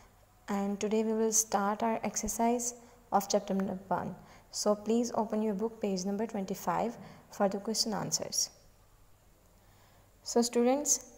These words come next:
uh, our first question is, "What is the difference between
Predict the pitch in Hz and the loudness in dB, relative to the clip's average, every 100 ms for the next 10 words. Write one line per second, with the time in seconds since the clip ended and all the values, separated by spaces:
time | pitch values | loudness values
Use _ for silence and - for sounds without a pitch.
0 | - - 214 214 - 214 220 220 - - | -16 -4 -2 -2 0 4 4 2 -8 0
1 | 247 247 - 254 - 214 214 233 - - | 2 2 2 0 2 2 0 0 -4 -12
2 | - - - 226 240 285 277 269 262 233 | -18 -20 -4 2 4 4 2 0 2 4
3 | 233 254 - 208 220 233 | 4 4 2 0 2 4